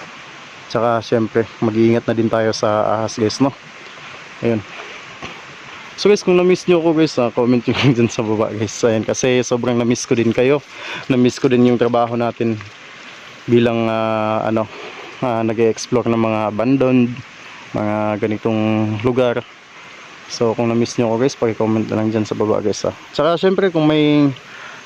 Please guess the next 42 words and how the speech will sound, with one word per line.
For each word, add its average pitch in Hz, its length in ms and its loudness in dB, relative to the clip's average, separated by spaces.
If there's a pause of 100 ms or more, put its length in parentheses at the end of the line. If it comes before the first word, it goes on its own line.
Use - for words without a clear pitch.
ah, 131 320 4
mapansin 127 480 0
kayong, 113 480 2 (1400)
ah, 120 160 2
medyo 113 320 2
kakaiba 117 640 0
o 117 80 2
may 117 160 2
makita 113 400 0
kayong 117 160 2
medyo 113 240 0 (160)
kakaiba 120 400 -4
sa 123 160 -4
paningin 139 400 2
nyo, 127 80 2 (160)
ah, 120 240 0
i-comment 120 400 0
nyo 120 80 0
lang 117 140 2 (180)
dyan 120 160 0
sa 110 160 -6
baba, 98 240 -2
guys. 101 240 -4
Ayan. 110 240 0 (720)
So, - 80 -2
itong 120 320 2
mga, 113 140 0 (1200)
baka 131 240 2
kilala 123 320 2
nyo 117 320 0
kung 117 160 2
anong 113 240 2
klaseng 113 320 0
puno 113 320 0
ito. - 240 -4
So, 135 160 2
ito 175 160 6
yung 180 160 8
mga 160 160 4
puno 143 320 4
na 131 240 4
ginagawa, 117 560 2